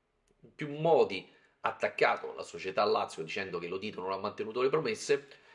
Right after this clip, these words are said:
Vediamo se Zaccagni resterà alla Lazio. Nelle ultime settimane c'è stato un forte interessamento della Juventus che avrebbe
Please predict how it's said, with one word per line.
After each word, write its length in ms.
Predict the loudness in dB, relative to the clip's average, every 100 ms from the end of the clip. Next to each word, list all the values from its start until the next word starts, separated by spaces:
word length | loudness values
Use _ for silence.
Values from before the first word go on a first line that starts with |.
| _
Vediamo 440 | 0 6 6 6 -2
se 220 | -4 -4
Zaccagni 480 | -4 0 0 0 -6
resterà 460 | -4 -4 0 0 2
alla 120 | 0
Lazio. 400 | -2 -6 -12 -12 -14
Nelle 300 | -6 -2 0
ultime 340 | 0 0 -4
settimane 420 | -4 -4 -2 -4 -4
c'è 80 |
stato 260 | -2 0 0
un 80 | -2
forte 440 | 2 2 2 -6 -6 -20 _ _
interessamento 920 | -8 2 4 4 4 0 0 -2 0
della 160 | 2 2
Juventus 440 | 2 0 0 -6
che 100 | -2
avrebbe 540 | 2 4 4 2 -6